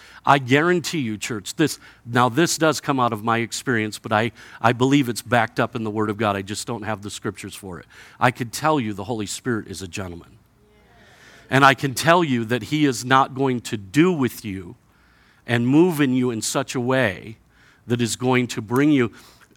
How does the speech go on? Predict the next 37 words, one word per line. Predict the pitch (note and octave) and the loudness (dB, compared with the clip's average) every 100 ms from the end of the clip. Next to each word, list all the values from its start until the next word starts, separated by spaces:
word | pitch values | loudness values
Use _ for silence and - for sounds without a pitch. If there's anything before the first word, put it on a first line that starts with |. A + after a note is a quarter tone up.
| _ - | _ -4
to | D#3+ | -2
say | - - F#3+ A3+ | 0 4 4 4
that | F3+ D#3+ | 2 -2
he | F#3 | -2
won't | E3 D#3+ E3 | 2 2 2
make | C3+ C#3 - | 0 0 -2
you | C3+ | -6
feel | - C#3+ C3 | -2 -2 0
uncomfortable | A#2+ A#2 B2 G#2+ - G2+ G2+ | -2 -2 -4 -4 -8 -8 -8
is | F#2 | -8
wrong. | G#2+ G#2 F#2+ C#2 - _ _ _ _ - - - | -6 -4 -4 -8 -20 _ _ _ _ -20 -20 -4
But | A#2+ D3+ - | 2 2 2
to | - | -6
humiliate | - C#3 C3+ E3+ D3+ B2 A#2 | 0 2 4 4 4 2 0
you | A#2+ A#2+ | 0 0
and | A2+ | 0
embarrass | G2+ G2+ A2+ G#2 G2 - | -2 0 0 0 -4 -8
you, | F#2+ F2+ - _ | -8 -10 -14 _
he | _ A2 | _ -4
won't. | G2+ F#2+ D#2+ - - _ _ _ - _ _ - - - | -2 -4 -6 -18 -20 _ _ _ -20 _ _ -20 -20 -20
He | - F#3+ | -2 2
will | E3 F#3 F#3+ | 6 6 6
make | F3 D#3 - | 2 0 2
your | D3 | 0
flesh | - C3+ G#2+ | 2 0 0
feel | - A#2+ G#2 | -2 -4 -2
uncomfortable. | G2 E2+ F2+ - - - - - | -4 -6 -10 -12 -20 -20 -20 -12
<laughs> | C3+ - _ _ - - - - - _ - - - - _ - _ _ _ - - - _ | -12 -12 _ _ -20 -20 -20 -20 -20 _ -20 -20 -20 -20 _ -20 _ _ _ -20 -20 -20 _
Your | C#3 C#3+ | 4 4
flesh | D#3+ C#3+ B2+ B2+ | 6 6 6 -2
is | A2 | 0
gonna | C3 G#2+ | 0 0
feel | - C#3 | 2 2
a | |
little | C3 C3 | 4 2
weirded | A#2 A#2 A2+ G#2+ | 0 -2 -2 0
out. | F#2+ D#2 - | -2 -4 -12